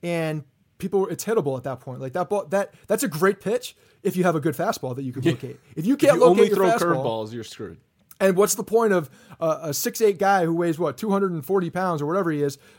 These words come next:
Speaker 1: throwing just curveballs if you don't have that, that live, you know, upper nineties fastball that scares the living shit out of people,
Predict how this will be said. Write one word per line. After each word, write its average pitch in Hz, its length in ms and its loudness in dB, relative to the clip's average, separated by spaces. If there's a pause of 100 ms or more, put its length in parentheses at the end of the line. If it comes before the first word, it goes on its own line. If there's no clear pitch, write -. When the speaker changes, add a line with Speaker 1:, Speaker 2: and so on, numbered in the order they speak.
Speaker 1:
throwing 180 400 -2
just 185 240 -2
curveballs 151 600 -2 (180)
if 151 100 -8
you 190 80 -2
don't 196 140 0
have 180 200 -2
that, 151 280 -4
that 151 160 -6
live, 151 540 -2
you 147 100 -8
know, 131 300 -6
upper 165 260 -8
nineties 147 340 -8
fastball 143 440 -6
that 127 100 -12
scares 143 240 -6
the 143 60 -8
living 139 180 -6
shit 196 160 -4
out 165 100 0
of 135 60 -8
people, 135 340 -8